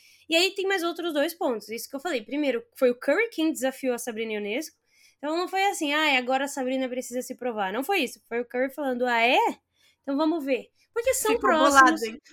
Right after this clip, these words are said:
Speaker 2: Ficou,
Speaker 1: Exato.
Speaker 2: sentiu. O famoso Tino sentiu, né?
Speaker 1: Exatamente, exatamente. E, e o Curry desafiou a Sabrina. Isso é uma porta incrível pra W N B A que tá crescendo.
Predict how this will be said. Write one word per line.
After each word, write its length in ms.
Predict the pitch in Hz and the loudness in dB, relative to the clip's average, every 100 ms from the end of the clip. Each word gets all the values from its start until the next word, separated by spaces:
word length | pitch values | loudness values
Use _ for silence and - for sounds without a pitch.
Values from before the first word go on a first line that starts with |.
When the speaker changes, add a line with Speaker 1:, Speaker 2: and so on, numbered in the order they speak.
| - | -18
Speaker 2:
Ficou, 240 | - 247 330 | -14 -4 -2
Speaker 1:
Exato. 260 | 330 320 330 339 | 0 0 0 -2
Speaker 2:
sentiu. 320 | 277 214 - - _ | -4 -6 -12 -20 _
O 100 | 240 | -8
famoso 680 | 254 233 233 262 269 262 233 | -6 -4 -4 -6 -6 -8 -8
Tino 640 | - 262 277 277 208 - | -10 -10 -8 -10 -12 -16
sentiu, 640 | - - 240 285 - 233 202 | -20 -16 -14 -14 -14 -14 -14
né? 260 | 196 214 _ - - 247 | -18 -20 _ -20 -12 -8
Speaker 1:
Exatamente, 920 | 240 233 226 220 247 262 220 196 - | -4 -2 -2 0 0 0 -2 -6 -12
exatamente. 720 | 190 190 214 240 226 208 220 | -14 -8 -6 -4 -4 -6 -8
E, 300 | 214 214 - - - - - | -6 -8 -10 -18 -20 -20 -12
e 640 | 208 208 202 190 - - _ | -6 -4 -4 -8 -12 -18 _
o 80 | 196 | -16
Curry 320 | - 339 415 | -4 0 0
desafiou 460 | 262 302 285 269 262 | 0 -2 0 2 2
a 100 | 294 | 2
Sabrina. 640 | 277 214 214 233 233 226 - _ _ | -4 -6 -6 -4 -4 -6 -10 _ _
Isso 440 | 214 247 - 277 262 | -10 -8 -6 -2 0
é 180 | 247 247 | 2 0
uma 200 | 240 226 _ | -2 -6 _
porta 420 | 240 240 277 - 254 | -2 -2 -2 -2 -2
incrível 720 | 320 330 294 277 349 254 220 | -2 -2 0 2 2 0 -4
pra 180 | 214 | -4
W 260 | 208 208 202 | -4 -6 -8
N 60 | 196 | -8
B 140 | 202 | -8
A 40 | 196 | -10
que 80 | |
tá 100 | - | -16
crescendo. 500 | 190 196 - 226 277 | -16 -16 -12 -8 -8